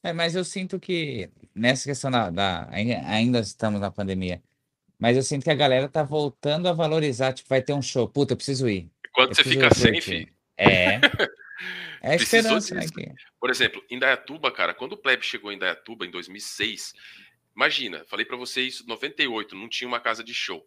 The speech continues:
Speaker 2: Em dois mil e seis chega. O que que acontece? Puta que pariu, nós temos um lugar aqui. Eu tava lá todo dia, velho. <laughs> Tipo, tava lá. E o que que aconteceu com o tempo? A galera se acostumou com o negócio. Aí tinha um show de uma banda, fica lá fora, não entra,
Speaker 1: Fica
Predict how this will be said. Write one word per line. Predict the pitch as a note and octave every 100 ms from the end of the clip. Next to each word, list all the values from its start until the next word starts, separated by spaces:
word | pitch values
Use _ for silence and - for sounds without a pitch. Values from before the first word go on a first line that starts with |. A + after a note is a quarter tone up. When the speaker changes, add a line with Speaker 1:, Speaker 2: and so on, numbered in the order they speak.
| -
Speaker 2:
Em |
dois | G2 A2+ B2+
mil |
e | D#3+
seis | - A#2
chega. | - - F2 - -
O | _
que | F3+
que | F#4+
acontece? | D4 - A#2+ - _ -
Puta | - _ - - -
que | C4+
pariu, | _ - G3+ E3 F3+
nós | D#3
temos | - G3+ A3+
um |
lugar | A3+ - - - F#3+
aqui. | - E3+ C#3+ - - -
Eu | -
tava | D3+ B3+ A#3+
lá | G#3+
todo | - A#3+ D#4
dia, | A#3+ E3+ A#3
velho. | F#3+ F2 -
<laughs> | - -
Tipo, | - - - _ - - - _ _ -
tava | G3 C#4
lá. | D4 C#3+ - - - - - A3
E |
o | B3
que |
que | C4+
aconteceu | B3 A3 G3 F3
com | D#3+
o | D#3
tempo? | C3+ G2+ - D#2+ -
A |
galera | - F3 E3
se | G3
acostumou | - - G3 C3+ A2+
com | D#3+
o |
negócio. | B2 D3 C3+ C#3 B2 - - -
Aí | B2+
tinha | B2+ C3+
um |
show | C#3
de | B2+
uma | B2
banda, | A#2+ A#2 A2+ A2
fica | A2+ A#2+
lá | D3
fora, | - D#3+ D3+ C3+
não | A#2 D3
entra, | D#3
Speaker 1:
Fica | C3+